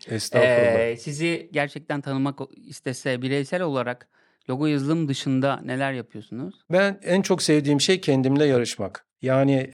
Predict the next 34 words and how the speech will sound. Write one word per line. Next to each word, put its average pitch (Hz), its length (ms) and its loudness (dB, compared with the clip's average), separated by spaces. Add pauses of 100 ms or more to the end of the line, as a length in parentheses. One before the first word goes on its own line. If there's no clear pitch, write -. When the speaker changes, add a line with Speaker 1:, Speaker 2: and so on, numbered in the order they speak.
Speaker 1:
kendimi, 151 500 2 (200)
kendime 151 400 2
yeni 143 260 2
hedefler 123 560 0
koyup - 420 -4
bunları 139 400 4
aşmak 135 360 0
için 143 180 -4
her 135 160 4
zaman 127 260 0
uğraşırım. 117 580 0 (360)
İş 147 160 0
hayatımın 139 580 4
dışında 131 640 2
hobilerim 123 560 0
var. 127 220 0
Bu 135 120 0
hobilerimde 135 640 2
de 131 160 0
genelde 135 540 2
bu 139 100 2
işi 135 220 -2
ciddiye 139 380 2
aldığımı 110 380 0
göstermeye 101 580 -4
çalışırım. 101 560 -10 (320)
İşte 131 180 0
dediğiniz 139 420 2
gibi 127 300 0 (260)
fotoğrafçılık 135 760 2
çok 135 200 -2
eski 127 340 -4
bir 123 100 0
tutkuydu 120 760 -2